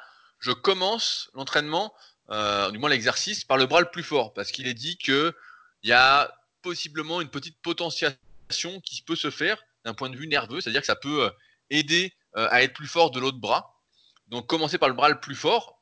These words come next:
sur lequel on va moins forcer, pour atteindre le même nombre de répétitions ensuite sur le, sur le bras le plus faible. Après, il y avait d'autres théories. Je me souviens, euh, Jean Texier, je crois que c'est le tome, euh, ça doit être le tome cinq du guide pratique du bodybuilding,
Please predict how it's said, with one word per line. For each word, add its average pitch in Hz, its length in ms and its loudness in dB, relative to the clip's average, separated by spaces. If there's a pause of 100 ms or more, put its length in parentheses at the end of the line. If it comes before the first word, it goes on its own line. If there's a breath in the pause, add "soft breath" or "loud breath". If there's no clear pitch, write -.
sur - 140 -10
lequel 147 160 0
on 131 80 2
va 104 120 6
moins 143 220 0
forcer, 160 460 -4 (300)
pour 147 160 4
atteindre 185 480 2 (260)
le 110 140 -6
même 151 80 -2
nombre 165 120 -8
de 151 60 4
répétitions 131 360 -2
ensuite 170 200 -6
sur 156 120 -2
le, 143 60 -8 (220)
sur 143 300 -4
le 139 440 2
bras 139 120 2
le 143 100 0
plus 139 100 -14
faible. 92 240 -4 (760)
Après, 123 260 0
il 156 40 4
y - 20 6
avait 110 120 0
d'autres 160 440 -4
théories. 151 500 2
Je 139 140 -8
me 113 60 -8
souviens, 139 640 2
euh, 101 640 4
Jean 143 200 -2
Texier, - 280 -2
je - 60 -4
crois 139 100 -6
que - 60 -6
c'est 117 80 -6
le 110 80 -4
tome, 151 440 -2
euh, 90 200 -8 (100)
ça - 580 -10
doit 143 80 -4
être - 80 -10
le - 60 -6
tome 143 160 2
cinq 165 300 2
du 120 80 -10
guide 131 160 -10
pratique 139 240 -2
du 135 80 -10
bodybuilding, 135 640 -6